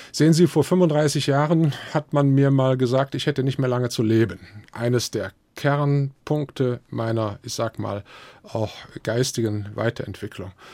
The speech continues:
Und da war ich konkret damit beschäftigt, mich eben halt auf den Tod vorzubereiten und dann natürlich auch mit der Frage,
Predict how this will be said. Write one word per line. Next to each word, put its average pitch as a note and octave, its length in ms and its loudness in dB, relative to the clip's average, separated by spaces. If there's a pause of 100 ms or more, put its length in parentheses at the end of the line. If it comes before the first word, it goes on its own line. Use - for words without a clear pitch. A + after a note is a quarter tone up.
(480)
Und B2 320 -2
da B2 140 0
war B2+ 160 0
ich - 160 -10
konkret F3 640 2
damit C#3 280 2
beschäftigt, - 720 -2
mich C3 360 -2
eben A#2+ 460 0
halt A#2+ 260 0
auf A#2+ 220 -6
den A2 180 0
Tod A#2+ 280 -2
vorzubereiten D3 920 -2
und C3+ 280 0
dann A#2+ 100 0
natürlich D#3+ 380 0
auch D3 100 -2
mit D3+ 140 -2
der D3 100 0
Frage, C#3 480 2